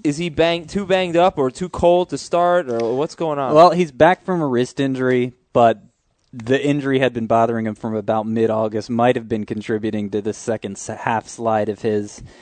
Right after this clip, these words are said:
Speaker 2: And even though he's back, he hasn't been doing anything more, really. So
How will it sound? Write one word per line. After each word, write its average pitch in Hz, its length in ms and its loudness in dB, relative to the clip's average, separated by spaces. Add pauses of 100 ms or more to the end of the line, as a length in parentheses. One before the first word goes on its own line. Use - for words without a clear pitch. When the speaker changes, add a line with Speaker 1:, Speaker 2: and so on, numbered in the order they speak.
(400)
Speaker 2:
And 123 160 0
even 156 140 2
though 156 120 8
he's 123 140 2
back, 127 300 4
he 117 100 -2
hasn't 113 400 -2
been 110 300 -2 (120)
doing 117 300 0
anything 113 340 -2
more, 113 280 -2
really. 98 380 -4
So 101 380 -4